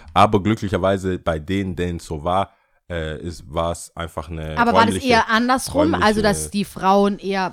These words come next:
Speaker 2: bei dir quasi abgeblockt wurden von dir, oder war das eher andersrum, dass du bei Frau X Y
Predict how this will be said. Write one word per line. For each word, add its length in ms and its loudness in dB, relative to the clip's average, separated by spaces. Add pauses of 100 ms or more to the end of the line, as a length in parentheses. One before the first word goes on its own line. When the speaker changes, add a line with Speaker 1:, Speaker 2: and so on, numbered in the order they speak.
Speaker 2:
bei 140 -2
dir 360 -2
quasi 500 -2 (160)
abgeblockt 840 0
wurden 440 6 (400)
von 300 0
dir, 360 2
oder 200 0
war 140 0
das 140 -10
eher 180 -6
andersrum, 480 -8
dass 360 -12 (100)
du 320 2 (440)
bei 320 6 (320)
Frau 340 0
X 200 -8
Y 580 -6